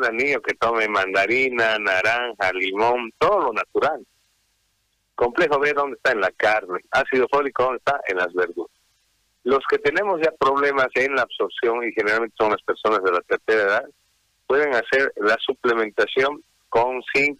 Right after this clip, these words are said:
con magnesio, ya con vitamina C. Y generalmente el compuesto que tiene todo eso, que es una bomba vitamínica, yo lo llamo,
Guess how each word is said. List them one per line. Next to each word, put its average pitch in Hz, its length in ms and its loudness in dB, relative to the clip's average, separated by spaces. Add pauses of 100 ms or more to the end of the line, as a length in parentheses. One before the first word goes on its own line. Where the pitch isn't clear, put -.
(140)
con 110 260 0
magnesio, 127 680 -2 (600)
ya 113 180 2
con 113 260 0
vitamina 113 480 -2 (100)
C. 131 180 -2 (580)
Y 151 80 0
generalmente 156 640 0
el 131 100 -2
compuesto 123 580 0
que 120 100 0
tiene 135 340 0
todo 143 260 2
eso, 135 220 -2
que 117 120 -2
es 113 60 -6
una 123 180 0
bomba 120 320 0
vitamínica, 104 640 -4
yo 90 120 0
lo 90 100 0
llamo, 92 340 0